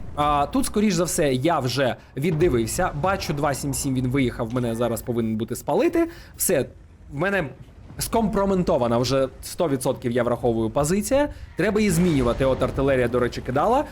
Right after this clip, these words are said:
А, та що ж так, ко-, шері-, <laughs> шерсть тут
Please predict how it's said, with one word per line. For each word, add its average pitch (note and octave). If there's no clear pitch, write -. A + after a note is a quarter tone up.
А, D3+
та B2+
що E3
ж -
так, F3+
ко-, G3+
шері-, D#3
<laughs> -
шерсть -
тут C#3+